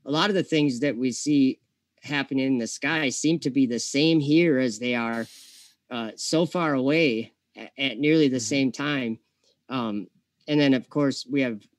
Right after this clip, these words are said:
Speaker 1: we have seasons, and, and then we also
Speaker 2: Mm-hmm.
Speaker 1: have day and night at the same time. Like,
Speaker 2: Mm-hmm.
Speaker 1: I can understand some of those things, uh,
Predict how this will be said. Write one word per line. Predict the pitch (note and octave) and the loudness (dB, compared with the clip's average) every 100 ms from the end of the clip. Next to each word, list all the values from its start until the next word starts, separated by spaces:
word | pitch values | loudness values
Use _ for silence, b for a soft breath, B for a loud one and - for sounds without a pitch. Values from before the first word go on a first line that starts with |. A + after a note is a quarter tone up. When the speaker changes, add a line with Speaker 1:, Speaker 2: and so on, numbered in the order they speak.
| _ - | _ -8
Speaker 1:
we | B2+ | -6
have | B2+ B2 G2 | -4 -6 -6
seasons, | - D#3 C3 B2+ C3+ - - _ | 0 0 2 0 -2 -6 -14 _
and, | B2 B2 | -6 -6
and | - B2+ | -4 -4
then | C3 | 0
we | C3+ | 0
also | C#3 D#3+ C#3+ | 0 -2 -2
Speaker 2:
Mm-hmm. | C#3 | -2
Speaker 1:
have | B2+ A2 G#2+ _ A#2+ | -2 -6 -12 _ -2
day | C#3 D#3 | 4 6
and | C#3+ | 6
night | C#3 D3 C#3+ - | 4 4 0 -4
at | A2+ | -12
the | - | -6
same | C#3 B2+ | -4 -4
time. | A2 A#2+ C3 C#3 _ _ _ _ _ _ - | -4 -4 -4 -6 _ _ _ _ _ _ -6
Like, | C#3 C3 | -4 0
Speaker 2:
Mm-hmm. | G3+ | 0
Speaker 1:
I | |
can | A#3+ A#3 | 4 4
understand | F#3+ E3 - - F3 F3+ D#3 - | 4 0 -4 -2 0 2 0 -4
some | - D#3 C3+ | -6 0 0
of | |
those | C#3 D3 C#3+ | 2 0 -2
things, | C3 A2+ A2 A2 - - _ | -6 -4 -6 -8 -14 -18 _
uh, | A#2+ G#2+ G2+ | -10 -8 -10